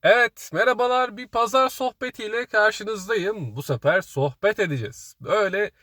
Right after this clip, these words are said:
fix bir konuya değinmeyeceğim. Pazar sohbeti, siz de yine karşılıklı bir sohbet yapacağız. Şimdi ben yüz bin abone seviyesinde bunun videosunu yaparken size geçmişimi anlattım. Hangi işler yaptığımı,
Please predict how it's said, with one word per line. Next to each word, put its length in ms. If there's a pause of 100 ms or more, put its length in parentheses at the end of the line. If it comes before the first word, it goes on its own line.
(320)
fix 260
bir 80
konuya 420
değinmeyeceğim. 680
Pazar 400
sohbeti, 540
siz 260
de 60
yine 200
karşılıklı 600
bir 60
sohbet 460
yapacağız. 480 (340)
Şimdi 340
ben 200
yüz 400
bin 140
abone 440
seviyesinde 920
bunun 240
videosunu 420
yaparken 420
size 460 (420)
geçmişimi 600
anlattım. 540
Hangi 320
işler 320
yaptığımı, 680